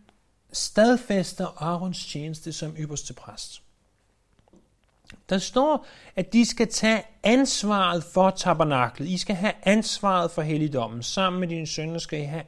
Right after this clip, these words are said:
ansvaret for præstetjenesten. Øh, jeg kan godt forstå, hvad man mener med ordet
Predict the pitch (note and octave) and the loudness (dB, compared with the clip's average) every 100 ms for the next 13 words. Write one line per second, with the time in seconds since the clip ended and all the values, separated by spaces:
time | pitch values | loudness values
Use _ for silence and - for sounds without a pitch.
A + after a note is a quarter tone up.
0 | _ F3+ G3 F#3+ - F3+ D3+ C#3+ C3+ - | _ 2 2 0 -4 -2 -2 -6 -12 -4
1 | D#3 D3+ D3 - A#2 A2 - - _ _ | -4 -4 -10 -12 -10 -12 -14 -20 _ _
2 | _ _ _ _ _ _ - - - _ | _ _ _ _ _ _ -20 -20 -20 _
3 | - - - F3+ E3+ - - _ - - | -20 -20 -6 -6 -6 -18 -20 _ -20 -6
4 | - G3+ A3+ A#3+ G#3 A3+ - B3 A#3 A3+ | -2 0 6 6 6 0 0 6 8 8
5 | G#3+ G#3 G#3 G3+ G#3+ G3 G3 G3+ F#3+ D#3+ | 6 6 8 6 6 4 4 6 4 4
6 | F#3 F3+ F3+ | 2 4 2